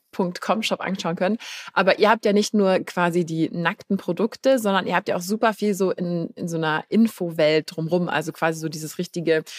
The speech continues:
weil das fand ich auch total interessant. Als ich mir das zum ersten Mal angeguckt habe, dachte ich mir so, „Ja, okay, äh, gesund zu Hause, hm, okay.“ Aber was ich zum Beispiel total interessant fand als Produkt, war dieses, ihr habt sowas,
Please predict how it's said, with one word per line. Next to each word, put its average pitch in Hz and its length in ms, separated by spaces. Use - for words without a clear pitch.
weil 180 100
das 208 160
fand 226 160
ich 214 80
auch 190 60
total 190 220
interessant. 190 400
Als 196 140
ich - 140
mir 262 80
das 226 140
zum - 100
ersten - 180
Mal - 60
angeguckt 214 240
habe, 208 80
dachte 185 200
ich - 40
mir 202 80
so, 175 80
„Ja, 170 160
okay, 226 340
äh, 185 260
gesund 190 340
zu - 120
Hause, 208 420
hm, 196 260
okay.“ 233 340
Aber 202 240
was 196 140
ich 190 100
zum - 140
Beispiel 185 160
total 185 320
interessant 185 420
fand - 120
als - 160
Produkt, 185 340
war 160 100
dieses, 165 440
ihr 180 100
habt 180 140
sowas, 170 420